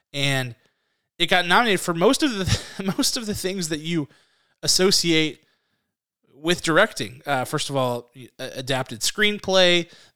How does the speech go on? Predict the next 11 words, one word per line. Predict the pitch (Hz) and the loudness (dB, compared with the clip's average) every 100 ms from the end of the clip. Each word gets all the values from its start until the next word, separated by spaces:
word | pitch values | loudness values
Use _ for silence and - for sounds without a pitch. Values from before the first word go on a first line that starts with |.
| _ | _
Best | 131 123 - | -4 -4 -4
Picture, | - 180 - 165 165 165 | -4 -4 -2 0 0 0
cinematography, | - - 131 120 - 185 175 170 185 175 165 | -2 -4 -4 -2 2 4 4 -2 -4 -4 0
score. | - - - 185 175 180 170 165 156 _ _ _ 139 | 0 0 0 0 2 2 2 0 -4 _ _ _ -8
Um, | 131 120 113 107 110 _ _ _ _ _ _ | -6 -6 -8 -12 -20 _ _ _ _ _ _
there, | 131 131 139 131 104 | -2 -2 -2 -4 -8
uh, | - 113 117 117 | -14 -18 -12 -10
I | |
mean, | 135 139 | -8 -8
there's | 123 147 | -4 -2
just, | 175 170 - - | 2 2 2 -2